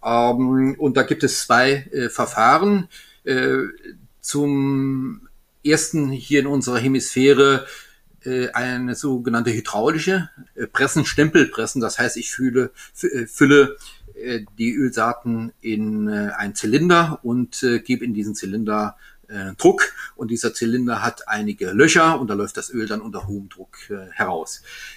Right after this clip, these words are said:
Äh, sehr, sehr, äh, idyllisch, wenn man's heute sieht, ähm, aber, äh, un-,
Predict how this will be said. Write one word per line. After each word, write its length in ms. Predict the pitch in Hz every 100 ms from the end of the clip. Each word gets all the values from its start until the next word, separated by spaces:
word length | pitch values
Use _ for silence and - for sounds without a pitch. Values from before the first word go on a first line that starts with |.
| -
Äh, 260 | 131 131 131 -
sehr, 440 | 131 107 139 175
sehr, 480 | 139 160 170 165 - - -
äh, 360 | 110 123 127 123 - - - _
idyllisch, 680 | 202 143 180 262 233 - - -
wenn 100 | 165
man's 220 | 170 -
heute 220 | 170 165
sieht, 760 | - 202 214 - - - - - - - -
ähm, 400 | 135 143 143 143
aber, 560 | 127 143 151 147 147 92
äh, 500 | 123 123 - - -
un-, 240 | - 156